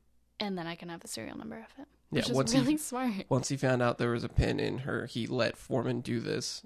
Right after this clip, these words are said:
Speaker 2: and so that it, he could pretend, yeah,
Speaker 1: Yeah,
Speaker 2: that
Speaker 1: that's really smart.
Speaker 2: this
Speaker 1: So
Speaker 2: is
Speaker 1: now
Speaker 2: why
Speaker 1: he
Speaker 2: we need to
Speaker 1: has
Speaker 2: do it.
Speaker 1: her name and all of her medical information.
Speaker 2: You know, other things that are recalled, they actually,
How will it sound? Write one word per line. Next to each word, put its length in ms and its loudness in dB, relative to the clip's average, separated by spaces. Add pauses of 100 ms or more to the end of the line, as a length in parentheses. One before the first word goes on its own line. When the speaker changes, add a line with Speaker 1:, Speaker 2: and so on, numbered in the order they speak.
(120)
Speaker 2:
and 340 -4
so 420 0
that 240 0
it, 200 -6
he 120 -2
could 160 -2
pretend, 400 -6
yeah, 200 2
Speaker 1:
Yeah, 80 0
Speaker 2:
that 220 -2 (280)
Speaker 1:
that's 180 -4
really 140 0
smart. 180 -6
Speaker 2:
this 120 6
Speaker 1:
So 60 0
Speaker 2:
is 20 2
Speaker 1:
now 180 6
Speaker 2:
why 60 2
Speaker 1:
he 0 -
Speaker 2:
we 100 2
need 60 0
to 40 2
Speaker 1:
has 300 4
Speaker 2:
do 140 -2
it. 100 -4
Speaker 1:
her 160 -6
name 440 -4
and 260 -6
all 120 -2
of 60 -6
her 100 -8
medical 300 -10
information. 540 -12 (1500)
Speaker 2:
You 140 0
know, 400 0 (640)
other 220 2
things 320 -6
that 120 -8
are 60 -8
recalled, 580 -8 (100)
they 180 0
actually, 380 -4